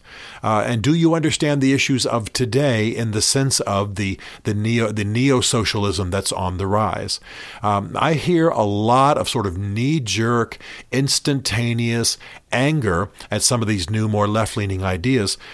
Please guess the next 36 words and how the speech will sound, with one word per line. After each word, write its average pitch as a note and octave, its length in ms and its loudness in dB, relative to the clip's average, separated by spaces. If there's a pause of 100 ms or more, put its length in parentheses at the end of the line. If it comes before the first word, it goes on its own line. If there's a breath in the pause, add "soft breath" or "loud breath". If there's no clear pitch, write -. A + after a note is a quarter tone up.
(120)
Uh, A#2+ 180 -2 (500)
I, C3+ 240 2
I C3 120 0
want D3 200 2
to F#3+ 60 2
say G3 220 2
that D3 120 2
we're C#3 160 4
in C3+ 60 2
a A#2+ 80 2
new C#3+ 200 2
day D#3 160 2
of D3+ 80 0
politics. - 720 -4
We're B2+ 140 2
in A#2 80 0
a G#2+ 80 0
new A#2 280 2
day C#3 240 2
of A#2+ 120 0
governance. A2 500 -2
We're A2 140 -2
in G#2 160 -2
a F#2+ 80 -2
new A#2 200 0
day A#2+ 220 0
of A2+ 80 -2
philosophy. A#2 680 0 (360 loud breath)
And A2+ 160 0
what's B2+ 220 4
gonna, D3+ 260 -2
what B2+ 120 2
always E3 440 2
carries D3 460 2
the A#2 80 -2
future A2+ 560 0